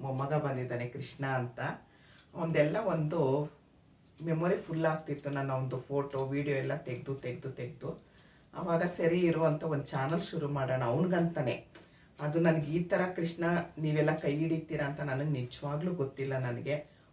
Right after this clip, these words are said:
ಒಂಬತ್ತು ತಿಂಗಳಿಂದ ಸತತವಾಗಿ ಪೇಮೆಂಟ್ ಕೊಡ್ತಾ ಇದ್ದೀರಾ, ಸಂಬಳ ಕೊಡ್ತಾ ಇದ್ದೀರಾ ನನಗೆ, ನಿಮ್ಮೆಲ್ರೂ ಪ್ರೀತಿಯಿಂದ. ನನಗೆ ಇಷ್ಟು ಬೇಗ ಈ ಥರ ಆಗುತ್ತೆ ಅಂತ ಗೊತ್ತಿಲ್ಲ. ಸ್ಟೋರೇಜ್ ಫುಲ್ಲು, ಸ್ಟೋರೇಜ್ ಫುಲ್ ಅಂತ ಬರ್ತಾ ಇತ್ತು.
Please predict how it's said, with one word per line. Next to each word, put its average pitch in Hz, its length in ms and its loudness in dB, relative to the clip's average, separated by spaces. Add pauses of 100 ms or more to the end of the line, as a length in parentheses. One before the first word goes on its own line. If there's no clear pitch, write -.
(140)
ಒಂಬತ್ತು 160 500 2
ತಿಂಗಳಿಂದ 147 560 -2
ಸತತವಾಗಿ 147 680 -2
ಪೇಮೆಂಟ್ 139 360 -2
ಕೊಡ್ತಾ 123 420 -4
ಇದ್ದೀರಾ, 123 260 -2
ಸಂಬಳ 127 340 -2
ಕೊಡ್ತಾ 127 440 -6
ಇದ್ದೀರಾ 117 340 -4
ನನಗೆ, 127 460 -6 (160)
ನಿಮ್ಮೆಲ್ರೂ 127 400 -4
ಪ್ರೀತಿಯಿಂದ. 127 680 -8 (720)
ನನಗೆ 175 300 2
ಇಷ್ಟು 170 520 2
ಬೇಗ 190 320 4
ಈ 196 180 2
ಥರ 165 200 0
ಆಗುತ್ತೆ 151 460 2
ಅಂತ 143 160 0
ಗೊತ್ತಿಲ್ಲ. 127 420 -2 (920)
ಸ್ಟೋರೇಜ್ 247 480 2
ಫುಲ್ಲು, 196 280 -2
ಸ್ಟೋರೇಜ್ 185 400 0
ಫುಲ್ 180 240 -2
ಅಂತ 160 180 2
ಬರ್ತಾ 143 600 0
ಇತ್ತು. 120 320 -6